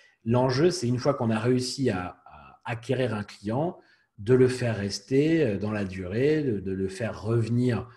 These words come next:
pour ses prochains achats. Et là, la conversion, la conversation peut avoir vraiment, euh, des effets hyper forts. Je vous ai mis d'abord un, une citation, en fait, d'un, d'un e-commerçant, euh, anglais avec lequel j'ai beaucoup travaillé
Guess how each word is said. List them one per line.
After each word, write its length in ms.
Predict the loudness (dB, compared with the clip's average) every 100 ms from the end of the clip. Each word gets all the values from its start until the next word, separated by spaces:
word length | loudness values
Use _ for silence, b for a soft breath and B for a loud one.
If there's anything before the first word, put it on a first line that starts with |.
| B B
pour 160 | -14 -8
ses 140 | -8
prochains 420 | -6 -8 -6 -8
achats. 480 | -8 -6 -4 -6 -8 B B -6
Et 120 | 0
là, 240 | 4 4
la 80 | 2
conversion, 640 | -2 -8 -8 -10 -12 -10 -10
la 80 | -12
conversation 580 | -8 -8 -6 -12 -8 -8
peut 160 | -6 -6
avoir 240 | -4 -4
vraiment, 540 | -6 -6 -2 -2 -2 b b b
euh, 80 | -12
des 220 | -8 -6
effets 480 | -6 -6 -2 -2 -2
hyper 320 | -6 -6 -8
forts. 240 | -10 -18 -20 _ b b b
Je 100 | -2
vous 100 | 2
ai 40 |
mis 120 | 4 4
d'abord 400 | 4 4 4 2
un, 220 | -4 -6 B -6
une 140 | -4
citation, 640 | -4 -2 -2 -2 0 0
en 80 | 0
fait, 260 | 0 -4 -2
d'un, 320 | -4 -6 -8 B B
d'un 180 | -6 -2
e-commerçant, 720 | -2 0 0 0 -2 -2 -2
euh, 80 | -2 -2
anglais 360 | -2 2 2
avec 280 | 2 -2 -8
lequel 280 | -6 -2 -2
j'ai 120 | -4
beaucoup 260 | -8 -12 -12
travaillé 480 | -6 -2 2 2